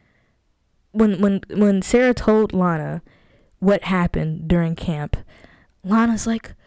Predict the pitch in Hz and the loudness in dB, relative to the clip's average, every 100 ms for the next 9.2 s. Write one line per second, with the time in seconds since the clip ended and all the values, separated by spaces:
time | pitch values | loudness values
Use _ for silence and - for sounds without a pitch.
0 | - - - 311 285 285 277 - - _ | -20 -14 -2 0 0 -2 -4 -8 -20 _
1 | - _ - 349 339 311 294 285 - _ | -20 _ -8 -2 0 0 0 -2 -12 _
2 | _ - - _ - 392 - 269 - - | _ -20 -20 _ -18 -16 -10 -8 -2 -2
3 | - 269 294 330 311 311 285 311 294 302 | -2 -4 -2 -2 -2 -4 -6 -8 -8 -6
4 | 285 269 247 - _ - 254 226 - - | -2 0 -2 -6 _ 0 0 0 -4 0
5 | 285 285 226 240 285 269 240 269 262 269 | 2 2 0 0 2 2 0 0 2 0
6 | - 247 269 262 320 349 330 - _ _ | 0 -2 -2 -4 -2 -2 -4 -12 _ _
7 | - 247 285 320 247 285 320 320 311 - | -12 -4 -2 0 0 2 2 0 -2 -6
8 | - - 320 330 320 294 262 214 190 160 | -8 -2 0 2 2 2 2 0 0 -2
9 | 151 | -6